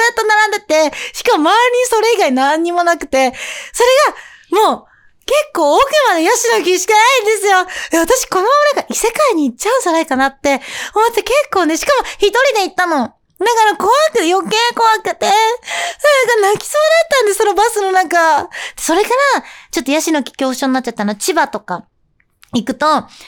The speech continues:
結構ヤシの木がその、な-、<laughs> 並んでくれてるんですよ。なんか歓迎してくれるかのように。どうしようって思って。で、その台湾に旅行に行った時もね、台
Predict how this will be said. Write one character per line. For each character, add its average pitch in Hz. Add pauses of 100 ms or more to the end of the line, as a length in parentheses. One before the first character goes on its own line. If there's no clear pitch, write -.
結 330
構 254
ヤ 277
シ 320
の 277
木 220
が 214
そ 226
の、 214 (180)
な-、 269 (400)
<laughs> 440
並 339
ん -
で 427
く 427
れ 453
て 440
る 466
ん 415
で 349
す 320
よ。 302
な 320
ん 285
か 277
歓 339
迎 370
し -
て 392
く 381
れ 392
る 403
か 370
の 302
よ 302
う 294
に。 269
ど 254
う -
し -
よ 571 (640)
う -
っ -
て 415
思 349
っ 359
て。 339 (680)
で、 415
そ 403
の 370
台 403
湾 466
に 320
旅 294
行 330
に 330
行 320
っ 302
た -
時 302
も 269
ね、 294 (200)
台 302